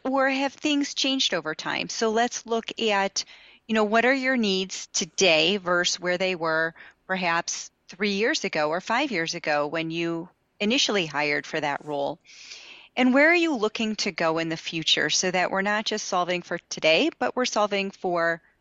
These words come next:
tomorrow as well, as best as we can. We don't have that crystal ball. And then when we are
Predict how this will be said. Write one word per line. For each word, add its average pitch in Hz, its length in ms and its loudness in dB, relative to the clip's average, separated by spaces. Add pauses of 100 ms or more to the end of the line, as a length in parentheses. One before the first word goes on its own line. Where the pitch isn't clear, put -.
(220)
tomorrow 156 540 2
as 156 200 -4
well, 147 380 0
as 165 160 -4
best - 320 -2
as 208 160 -4
we 170 100 -4
can. - 380 -4
We 165 100 -2
don't 160 200 0
have 156 160 -2
that - 180 -2
crystal 156 340 -6
ball. 135 340 2 (1080)
And 320 120 8
then 330 180 6
when 320 140 6
we 311 280 6 (120)
are 277 360 2